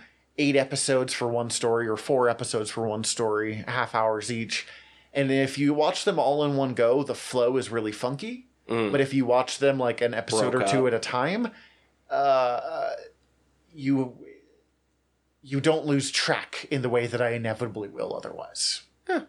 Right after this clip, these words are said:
Speaker 2: okay. Sounds good. Good recommendations.
Speaker 1: Good recommendations.
Speaker 2: Uh, did,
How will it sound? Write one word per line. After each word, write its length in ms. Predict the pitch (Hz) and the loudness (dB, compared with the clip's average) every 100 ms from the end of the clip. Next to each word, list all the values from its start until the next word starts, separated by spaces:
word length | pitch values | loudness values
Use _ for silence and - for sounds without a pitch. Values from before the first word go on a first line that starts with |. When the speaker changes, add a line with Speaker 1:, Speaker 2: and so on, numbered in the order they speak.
| - | -8
Speaker 2:
okay. 300 | 151 - 147 - _ _ _ _ _ _ _ _ _ _ _ | -8 -4 -4 -6 _ _ _ _ _ _ _ _ _ _ _
Sounds 320 | - - 170 175 | -12 -6 -6 -2
good. 280 | 208 247 165 _ _ _ _ | -2 -2 -6 _ _ _ _
Good 160 | - 160 | -4 -2
recommendations. 680 | 156 156 156 147 156 190 214 | -2 0 0 0 -2 -2 -2
Speaker 1:
Good 160 | 415 | 2
recommendations. 880 | 202 110 107 - - - - - - - _ _ | 2 0 -6 -10 -12 -16 -18 -18 -20 -20 _ _
Speaker 2:
Uh, 800 | - 127 139 139 135 135 131 131 117 - | -4 0 2 2 4 2 2 -2 -6 -4
did, 320 | - 143 143 | 0 0 -2